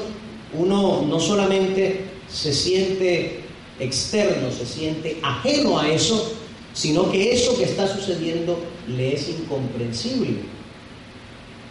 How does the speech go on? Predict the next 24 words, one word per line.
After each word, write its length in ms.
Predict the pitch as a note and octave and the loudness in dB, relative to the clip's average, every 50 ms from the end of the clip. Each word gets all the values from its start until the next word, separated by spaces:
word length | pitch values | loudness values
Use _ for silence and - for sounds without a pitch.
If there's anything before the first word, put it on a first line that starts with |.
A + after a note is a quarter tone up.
| - - - - - - - | -18 -18 -18 -18 -18 -14 -6
Porque 240 | - E3 D3 - C#3 | -4 -2 -2 0 0
pues 160 | A#2+ A#2 A#2 A#2+ | 0 2 2 2
uno 120 | B2+ C#3 | 2 2
no 100 | C#3+ D3 | 2 2
entiende, 480 | D3 C#3+ C3+ C#3+ C#3 C#3+ C#3 C#3 C3+ B2 | 2 2 2 2 2 2 2 4 4 4
oiga, 240 | B2 - - B2+ A#2 | 4 2 2 0 0
por 140 | A2 A#2 A2+ | 0 -2 -4
qué 160 | - A#2 A#2 | -4 -4 -2
razón 360 | A#2+ C3 B2+ B2 - C3 B2+ | -2 -2 -2 -2 -2 -2 -2
la 140 | C3+ C3 A2+ | -2 -2 -2
persona 380 | A2+ G#2+ G#2 - A#2 A2+ A#2+ | -4 -6 -4 -4 -2 -2 0
estará, 480 | B2+ B2 - A2+ G#2+ A2 A2 A2+ A2+ A2+ - - - - - - - - - - - - - - - - - - - - | -2 -2 -2 -4 -4 -2 -2 -4 -4 -6 -8 -12 -14 -16 -16 -16 -16 -16 -16 -16 -16 -16 -14 -14 -14 -16 -16 -12 -6 -2
eh, 240 | A2+ A2 A2 G#2+ G#2+ | 0 0 0 0 -2
actuando 460 | G#2+ A2 - - A#2+ A2+ A2+ A2+ A2 | -2 -2 0 2 2 4 4 2 2
así, 300 | A2 - - E3+ F3+ E3 | 0 -2 0 2 2 2
o 60 | D3 A2 | 2 0
por 180 | A2 A2+ A2 G#2+ - - | -2 -4 -6 -8 -6 -4
qué 340 | A2 A2+ A2+ A2+ A2+ G#2+ - - - - - - - - - | 0 0 2 2 2 0 0 -4 -8 -10 -12 -14 -16 -8 -2
llora, 360 | A#2+ - F#3 F3 D3+ B2 A#2 | 2 2 4 4 4 2 2
o 180 | A2+ A2 G#2+ G#2+ | 0 0 -2 -4
por 160 | G#2+ A2 G#2+ G#2+ - | -4 -6 -6 -6 -6
qué 160 | - A2+ G#2+ | -6 -6 -6
canta, 540 | G#2+ A#2+ D3 F3 F3+ D#3+ - - A2+ A2+ A2 | -4 -2 0 0 0 0 0 -2 -4 -4 -4
o 60 | A2 | -4